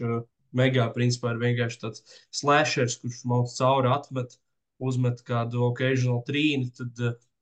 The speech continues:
principā, būs tā, ka Zvezdā viņš spēlēs off-ballā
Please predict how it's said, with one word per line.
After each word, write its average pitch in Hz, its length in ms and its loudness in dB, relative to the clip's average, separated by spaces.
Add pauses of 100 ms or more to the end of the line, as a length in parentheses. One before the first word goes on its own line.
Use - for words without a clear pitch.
(340)
principā, 127 280 -2
būs 123 160 -4
tā, 123 240 0
ka 120 140 -6 (260)
Zvezdā 120 480 0
viņš 110 200 -8 (100)
spēlēs 120 460 -2
off-ballā 131 680 2